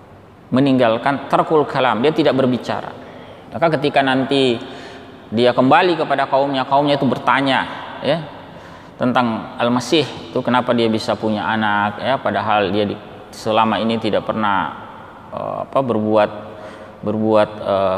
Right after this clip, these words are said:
buruk, ya, berbuat serong terhadap siapapun, ya, berbuat mesum dan sebagainya. Bahkan didekati laki-laki saya nggak pernah. Nah, itu Maryam tidak menjawab sama sekali, karena dia sudah bernazar untuk saum.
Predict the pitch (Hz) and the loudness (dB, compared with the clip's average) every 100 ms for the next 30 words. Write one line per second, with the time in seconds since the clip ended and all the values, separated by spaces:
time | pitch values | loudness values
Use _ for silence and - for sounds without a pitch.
0 | 98 117 139 147 - - 110 131 104 107 | 0 2 4 4 2 -2 -2 0 0 0
1 | 98 - 123 120 117 104 107 104 95 104 | -2 0 2 4 2 0 0 0 -2 -8
2 | - 104 101 95 120 117 - 120 113 98 | -8 -4 -2 -2 0 0 0 -2 -2 -2
3 | 101 107 - 123 98 98 - 82 87 90 | -2 -2 -2 -2 0 -2 -6 -6 -4 -6
4 | - - - - - 120 117 107 110 107 | -10 -14 -14 -12 -4 -2 2 2 0 0
5 | 107 107 - 101 107 131 117 90 - - | 0 0 0 -2 -2 -2 -2 -4 -8 -12
6 | - - - - - - - - - - | -16 -20 -20 -20 -20 -20 -20 -20 -20 -6
7 | - 120 185 247 - - 151 190 233 214 | 0 4 6 6 6 2 2 4 4 4
8 | 185 170 147 120 95 - - - - 101 | 2 2 4 4 2 -4 -10 -10 -6 -6
9 | 95 - - - 127 175 165 175 156 156 | -6 -8 -10 -4 0 2 4 2 2 2
10 | 127 123 110 120 170 120 117 - - - | 2 2 2 4 4 4 2 2 0 0
11 | 127 95 | 2 2